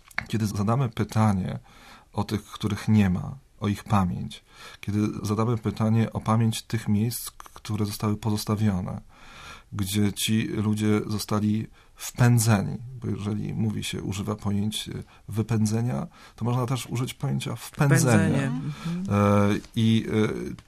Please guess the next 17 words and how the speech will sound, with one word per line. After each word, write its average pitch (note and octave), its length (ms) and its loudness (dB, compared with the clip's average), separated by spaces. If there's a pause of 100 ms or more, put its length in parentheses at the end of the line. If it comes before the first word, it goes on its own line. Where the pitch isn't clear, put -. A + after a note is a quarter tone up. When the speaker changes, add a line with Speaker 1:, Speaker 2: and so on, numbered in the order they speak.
Speaker 1:
ci, E3+ 240 -4
którzy C#3 240 -4
zostali A#2+ 340 0
wpędzeni, A2+ 960 2 (420)
oni, C#3 360 2
e, - 40 -4 (440)
również A#2+ 440 -2
przynieśli A#2+ 500 -2
ze A#2 80 0
sobą A#2+ 380 0
pewne A#2 260 0
doświadczenia A2+ 580 0
miejsc, G#2 600 2 (520)
które A#2+ 240 -2
im A#2+ 260 2
były B2 240 2
bliskie, C3 720 -4